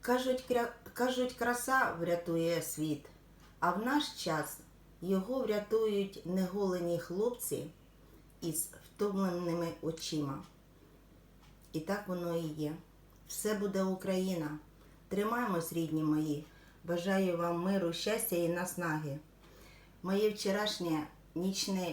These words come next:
відео, це відео натяк із сторінки Валерія Федоровича Залужного. Це натяк. Україна вперед! Визволимо Україну.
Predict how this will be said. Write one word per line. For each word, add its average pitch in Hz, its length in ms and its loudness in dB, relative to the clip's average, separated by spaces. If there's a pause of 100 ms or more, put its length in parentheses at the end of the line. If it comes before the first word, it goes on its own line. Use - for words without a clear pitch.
відео, 180 580 0 (240)
це 180 240 0
відео 190 600 0 (120)
натяк 185 640 0 (540)
із 196 200 -2
сторінки 202 800 0
Валерія 196 460 2
Федоровича 185 720 0
Залужного. 165 760 0 (240)
Це 185 200 0
натяк. 190 440 2 (260)
Україна 180 680 0 (160)
вперед! 180 460 0 (580)
Визволимо 170 840 0
Україну. 156 640 -4